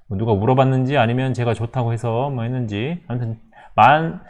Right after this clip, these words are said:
삼천팔백 원 자리가 중요하다. 크게 이탈하지 않는 선에서, 네, 다시, 네, 오늘 큰 상승이 나고, 여러분, 여러분 또 말씀드려요. 무지개 뜨려고 그러고, 무지개,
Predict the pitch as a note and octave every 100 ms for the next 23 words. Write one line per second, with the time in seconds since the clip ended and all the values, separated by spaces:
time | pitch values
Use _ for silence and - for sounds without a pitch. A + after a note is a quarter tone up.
0 | - - - F3 F3 F3+ E3+ F#3 F#3 F3+
1 | E3+ E3 C#3+ C3+ C#3 C3+ C#3+ D3+ C3+ A2+
2 | B2 A#2+ F3 F#3 E3 F3 E3+ E3+ D#3+ F3
3 | F3 F#3+ G3+ A3 D3 G#2 G2 A#2+ D#3+ E3
4 | E3+ - - - F2+ F#2 B2+ - F3+ E3+
5 | E3+ E3 A2 G#2 F#3 D3 D3+ G3 A3+ A3
6 | F#3 A2 - - - - _ C3+ D3 D3+
7 | F3 D#3 C3 E3 D3+ D3 C#3+ D3 B2+ A#2+
8 | - C3+ D#3 E3 E3+ E3 D#3+ C#3 C#3 D#3
9 | D#3+ E3+ F#3 D#3+ G#2 A2+ G#2+